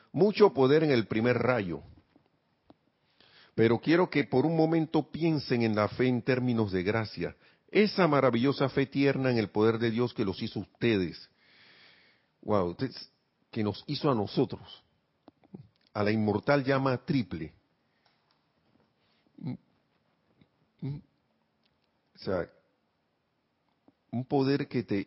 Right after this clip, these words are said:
que hizo la llama triple, la inmortal, que ya es inmortal, que con-, que mantiene sus cuerpos,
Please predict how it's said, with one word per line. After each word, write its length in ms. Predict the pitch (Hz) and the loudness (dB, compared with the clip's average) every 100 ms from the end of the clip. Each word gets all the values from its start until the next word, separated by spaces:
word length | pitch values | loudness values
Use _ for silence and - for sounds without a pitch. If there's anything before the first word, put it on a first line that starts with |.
| _ | _
que 100 | - | -10
hizo 280 | 113 - 117 | -8 -6 -4
la 80 | 98 | -2
llama 240 | 110 110 | -4 -6
triple, 420 | - 98 - 80 - _ _ _ _ _ _ _ - | -8 -10 -12 -18 -20 _ _ _ _ _ _ _ -6
la 120 | 101 | -2
inmortal, 680 | 101 101 92 - 101 73 71 _ | -2 -2 -4 -2 -2 -2 -12 _
que 140 | - 95 | -12 -4
ya 120 | 110 | -2
es 80 | 113 | -2
inmortal, 560 | 113 92 - - - - _ _ _ _ _ _ - | -2 -4 -6 -10 -12 -14 _ _ _ _ _ _ -6
que 140 | 117 | -4
con-, 240 | 117 107 - - | -2 -2 -4 -2
que 140 | 131 | 2
mantiene 540 | 117 117 - 165 170 | 2 2 0 0 2
sus 320 | 147 120 95 - | 0 -4 -8 -4
cuerpos, 540 | 151 151 - 139 | 0 0 -2 -6